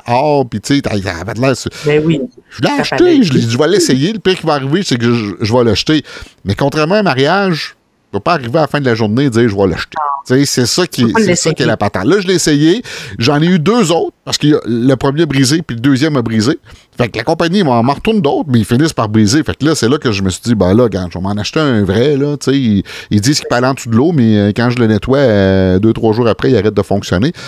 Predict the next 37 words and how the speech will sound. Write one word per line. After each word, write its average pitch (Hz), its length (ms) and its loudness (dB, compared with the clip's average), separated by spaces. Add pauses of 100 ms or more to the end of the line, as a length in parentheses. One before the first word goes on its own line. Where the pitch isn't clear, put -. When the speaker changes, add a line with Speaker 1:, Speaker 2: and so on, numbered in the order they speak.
(160)
Speaker 1:
Fait 98 100 0
que, 110 120 0
euh, 87 360 2 (120)
hey, 95 80 -2
on 90 120 -2
est 95 120 -2
rendu 92 200 -2
des 104 140 2
rasoirs 82 460 -4
dans 82 100 -6
notre 87 160 -8
podcast. - 540 -18
Speaker 2:
Aïe, 180 400 -2
aïe, 127 120 -2 (100)
aïe. - 0 -
Speaker 1:
Hey, 127 100 -6
Speaker 2:
Nous - 360 -10
autres, 160 200 0
Speaker 1:
mais 196 160 0
Speaker 2:
c'est 143 60 -2
Speaker 1:
j'ai 160 80 2
une 185 60 0
Speaker 2:
grave. - 0 - (100)
Speaker 1:
question 247 200 -4
pour 160 120 -2
toi, 180 160 2
euh, 151 220 0
Sabrina, 127 340 -2
parce 170 120 -6
que - 100 -4
ça 147 120 -2
m'est 139 100 0
Speaker 2:
Oui. 165 80 2
Speaker 1:
arrivé, 139 380 -2
euh, 92 1000 2 (180)
euh, 85 440 -4
dernièrement. 127 420 -2